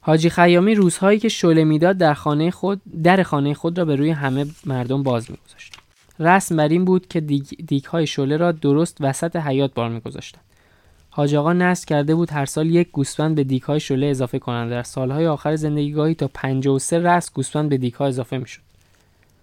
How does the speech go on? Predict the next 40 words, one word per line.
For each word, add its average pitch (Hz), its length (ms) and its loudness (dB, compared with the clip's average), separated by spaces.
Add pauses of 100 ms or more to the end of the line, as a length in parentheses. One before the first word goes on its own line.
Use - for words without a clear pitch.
(160)
برای 151 280 2
نذری 147 360 0
خوران 151 340 0
گاهی 170 240 0
ظرف 160 380 2
هم 165 120 0
کرایه 131 340 0
می‌دادند. 110 460 -8 (640)
در 143 140 0
خانه 143 340 -2
همسایه‌های 147 640 0
ما 165 160 0
به 151 100 0
امید 139 280 0
شله 143 440 0
منزل 143 400 0
حاج 131 280 -2
آقا 127 180 -2
سید 127 320 -4
علی 127 220 -2
اکبر 143 420 -2 (520)
سفره 151 420 -2
م-، 151 100 0
نظری 135 440 -2
می‌انداختند 123 640 -2
و 120 40 -6
پیرزن‌ها 131 540 -4
سطل 127 440 -4
به 127 80 0
دست 139 260 -4
می‌آمدند 151 500 -4
و 147 80 -2
التماس 127 580 -6 (160)
کنان 143 280 -2
می‌گفتند: 160 500 -2
«تو 165 140 -4
را 160 120 0
به 151 80 -2
خدا 131 340 -2
قسم، 156 440 -4